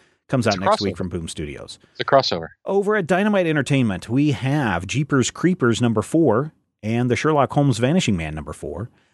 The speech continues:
Speaker 1: I D W
Speaker 2: Vanishing
Speaker 1: Publishing
Speaker 2: Man.
Speaker 1: has, uh, Sonic the Hedgehog number eight, Star Trek The Next Generation, Terra Ig-, Incognita number two. Ooh. Also, uh, Bebop and Rocksteady Hit the Road number three of five. I think that's a weekly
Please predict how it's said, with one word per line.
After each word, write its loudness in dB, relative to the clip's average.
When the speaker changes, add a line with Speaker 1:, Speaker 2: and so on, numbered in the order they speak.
Speaker 1:
I 0
D 0
W 0
Speaker 2:
Vanishing 2
Speaker 1:
Publishing 2
Speaker 2:
Man. 2
Speaker 1:
has, 0
uh, 2
Sonic 0
the 2
Hedgehog 0
number 0
eight, -2
Star 2
Trek 0
The -2
Next 0
Generation, 4
Terra 2
Ig-, -2
Incognita 2
number 0
two. 0
Ooh. 0
Also, 2
uh, 2
Bebop 0
and 0
Rocksteady 0
Hit -2
the -4
Road 2
number -2
three -2
of 0
five. 0
I -2
think -2
that's 0
a 4
weekly 0